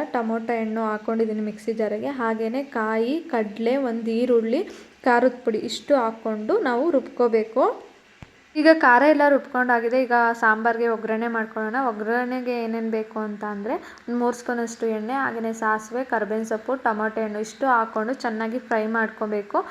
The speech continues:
ಟೊಮೊಟೊ ಹಣ್ಣೆಲ್ಲ, ಆ, ಬೆಂದಿದ್ದಾದ್ಮೇಲೆ ನಾವು ರುಬ್ಕೊಂಡಿರೋ ಖಾರನೆಲ್ಲ ಹಾಕೋಬೇಕು. ಹಾಕೊಂಡಾದ್ಮೇಲೆ ಹಸಿ ವಾಸನೆ ಹೋಗೋವರೆಗೂ ಅದನ್ನ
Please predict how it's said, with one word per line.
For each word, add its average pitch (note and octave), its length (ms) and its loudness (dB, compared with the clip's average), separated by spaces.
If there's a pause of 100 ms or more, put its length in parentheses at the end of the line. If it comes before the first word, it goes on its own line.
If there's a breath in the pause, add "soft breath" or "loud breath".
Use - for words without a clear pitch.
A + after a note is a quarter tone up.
(240 loud breath)
ಟೊಮೊಟೊ C4 400 4
ಹಣ್ಣೆಲ್ಲ, C#4 400 0 (280)
ಆ, A3 240 0
ಬೆಂದಿದ್ದಾದ್ಮೇಲೆ A3 1160 2
ನಾವು A#3+ 300 2
ರುಬ್ಕೊಂಡಿರೋ A#3+ 640 0
ಖಾರನೆಲ್ಲ A3 540 2
ಹಾಕೋಬೇಕು. A3 680 0 (540 loud breath)
ಹಾಕೊಂಡಾದ್ಮೇಲೆ B3 1080 0 (100)
ಹಸಿ A#3 260 2
ವಾಸನೆ C4+ 380 4
ಹೋಗೋವರೆಗೂ A#3+ 880 2
ಅದನ್ನ A#3+ 360 2